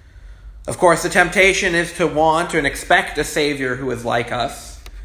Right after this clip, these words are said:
We want someone magnificent, who fits our understanding of glorious.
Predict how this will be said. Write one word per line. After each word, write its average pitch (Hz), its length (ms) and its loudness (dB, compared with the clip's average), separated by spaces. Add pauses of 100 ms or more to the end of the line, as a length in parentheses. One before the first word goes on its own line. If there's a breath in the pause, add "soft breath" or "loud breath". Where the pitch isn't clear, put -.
(420 loud breath)
We 165 120 6
want 190 260 6
someone 147 400 2
magnificent, 120 920 -4 (440 soft breath)
who 147 80 -2
fits 190 340 2
our 156 180 6
understanding 165 840 -2
of 127 140 -6
glorious. 135 960 -2